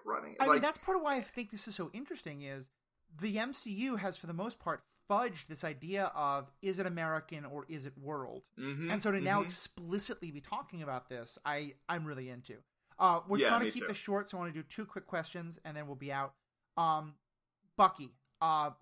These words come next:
Speaker 2: what's your take on, like, him looking for kind of redemption and healing for the trauma that, that,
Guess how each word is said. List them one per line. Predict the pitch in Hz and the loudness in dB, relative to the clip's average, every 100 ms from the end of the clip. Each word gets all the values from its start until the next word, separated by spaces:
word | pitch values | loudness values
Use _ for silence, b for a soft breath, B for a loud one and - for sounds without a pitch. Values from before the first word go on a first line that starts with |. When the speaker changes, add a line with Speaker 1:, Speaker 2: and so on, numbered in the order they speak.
| 175 147 | -16 -4
Speaker 2:
what's | 170 233 | -2 -2
your | 277 | -2
take | 214 220 202 | 0 0 0
on, | 170 | -2
like, | 156 139 - | -4 -6 -10
him | - - 180 170 | -14 -6 -4 -4
looking | 160 156 170 | -6 -6 -10
for | 160 156 151 147 139 _ _ | -12 -8 -6 -6 -8 _ _
kind | - 165 | -4 -4
of | 151 | -4
redemption | 135 160 160 - 151 | -6 -6 -6 -8 -10
and | 131 | -12
healing | - 151 147 147 135 131 | -10 -8 -6 -6 -10 -14
for | - 139 131 | -10 -8 -8
the | |
trauma | 127 - 143 139 131 127 | -10 -8 -6 -4 -6 -4
that, | 127 120 - | -6 -6 -8
that, | 135 | -8